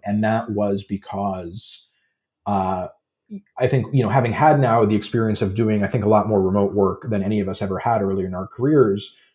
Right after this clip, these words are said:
we actually missed the sort of, like, direct collaboration and all these other things, you know, that you get from being near each other. And the hope is that we're a small enough team that, so we're based in Washington, D C, and the hope is that we are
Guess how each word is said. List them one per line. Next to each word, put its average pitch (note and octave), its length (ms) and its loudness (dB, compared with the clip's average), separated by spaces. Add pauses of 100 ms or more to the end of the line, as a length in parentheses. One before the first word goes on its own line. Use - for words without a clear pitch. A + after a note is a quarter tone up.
we B2 140 4
actually A#2+ 300 2
missed A#2 500 -2
the G2+ 160 0
sort G2+ 300 0
of, G2 120 -6
like, G2 160 -2
direct G2+ 240 -4
collaboration F#2 600 -8
and G2 100 -8
all G2 100 -10
these A2 220 -10
other B2 160 -8
things, A2+ 500 -14
you G#2+ 80 -2
know, F2+ 120 -8
that F#2 120 -8
you F#2+ 80 -6
get F#2+ 240 -10
from F#2 140 -12
being F#2 300 -8
near F#2+ 160 -8
each - 100 -12
other. F2 300 -16 (240)
And A#2+ 120 2
the A2+ 60 0
hope F3 240 4
is C3 240 6
that A2 200 0
we're G#2 140 0
a - 40 -6
small G#2+ 320 0
enough G2+ 180 -6
team A#2 320 -4
that, F#2+ 400 -4
so - 140 -2
we're G#2+ 100 4
based A2+ 260 0
in G#2+ 80 -2
Washington, G2 340 -6
D F#2+ 120 -4
C, E3 220 0
and G#2+ 100 0
the G2 60 -4
hope G#2 180 -6
is G2 160 -8
that F#2 220 -12 (400)
we G2+ 200 0
are F#2 460 -8